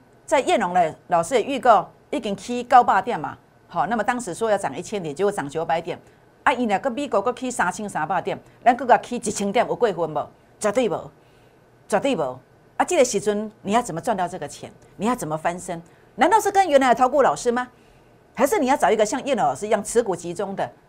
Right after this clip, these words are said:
好，真真正正无给你设飞镖，每一届出手拢是大赚的。你要哪一种？你可以把握一下这个机会。那当然，密切关注的是诱空行情，涨台湾的股票，融券增加一点二三万张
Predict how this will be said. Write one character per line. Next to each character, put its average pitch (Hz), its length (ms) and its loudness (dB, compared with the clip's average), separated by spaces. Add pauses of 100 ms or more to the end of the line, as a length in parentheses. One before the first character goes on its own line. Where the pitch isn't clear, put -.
(180)
好， 202 120 2
真 240 200 2
真 240 120 4
正 277 160 0
正 170 140 0
无 160 80 -2
给 156 80 -2
你 196 80 0
设 220 180 0
飞 208 180 -2
镖， 202 200 0 (220)
每 349 120 4
一 415 40 8
届 302 420 4 (120)
出 330 140 0
手 - 340 -2 (120)
拢 262 160 2
是 - 100 0
大 151 200 2
赚 143 180 -8
的。 139 80 -12 (260)
你 208 120 -4
要 254 100 2
哪 160 100 0
一 185 80 -4
种？ 180 160 -6 (240)
你 165 100 -8
可 233 100 -2
以 220 40 2
把 143 200 -2
握 185 100 0
一 - 20 -10
下 185 120 0
这 180 120 -10
个 151 80 -8
机 170 180 -12
会。 170 180 -8 (240)
那 254 100 0
当 285 140 2
然， 247 140 4
密 320 220 0
切 262 220 2
关 240 200 4
注 240 100 -2
的 170 80 2
是 - 160 -8
诱 233 120 2
空 190 220 -2
行 160 180 -10
情， - 200 -14 (440)
涨 294 460 2 (640)
台 170 220 4
湾 180 140 0
的 175 100 -4
股 226 180 0
票， 160 260 -10 (520)
融 202 260 2
券 233 160 -2
增 226 160 -6
加 208 140 0
一 220 120 -6
点 160 220 -8 (100)
二 220 140 -2
三 190 200 -4
万 185 160 -2
张 160 260 -8